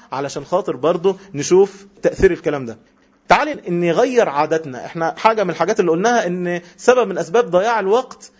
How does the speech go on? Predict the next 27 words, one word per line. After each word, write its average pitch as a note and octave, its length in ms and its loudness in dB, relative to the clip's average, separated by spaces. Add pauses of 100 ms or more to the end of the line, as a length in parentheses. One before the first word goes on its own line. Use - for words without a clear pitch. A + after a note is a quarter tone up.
(160)
ان F3+ 100 -4
احنا A#3+ 140 -4
متعودين F3 500 0
غلط. C#3+ 360 -4
ايه B3 100 4
رأيك A3 400 -4 (180)
لو F3 200 0
نعمل A3 380 -2
عادة A3+ 540 0 (140)
جديدة؟ C#3 440 -4 (380)
عادة A#3+ 520 0
التليفون. G3 680 0
التليفون E3 380 -2
طبعًا G3 320 -2
اللي E3 160 -4
احنا F#3+ 180 -6
طول G3+ 240 0
الوقت G3 320 2
بنقعد F#3 420 -4 (200)
ماسكين D#3+ 300 0
التليفون F#3+ 680 -2
نرغي F3 340 2
حبتين E3 640 0 (140)
وابص E3+ 300 0
الاقي G3 180 4
نص G3 200 -8
ساعة G#3 420 0